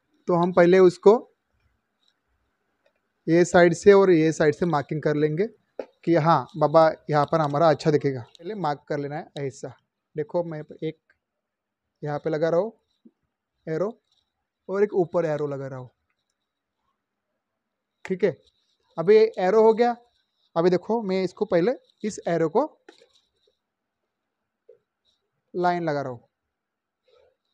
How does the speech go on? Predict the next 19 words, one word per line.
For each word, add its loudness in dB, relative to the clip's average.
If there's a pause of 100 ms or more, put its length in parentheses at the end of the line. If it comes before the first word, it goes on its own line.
ऐसे -2
ही 4
इधर 0
एरो -4
को -4
एरो -4
पे -10
line -6
लगाऊंगा, -8 (4000)
ठीक -2
है। -2 (500)
अभी 0
देखो, 2
ये -2
हमारा -2
नीचे -4
और 0
ऊपर -2
का -4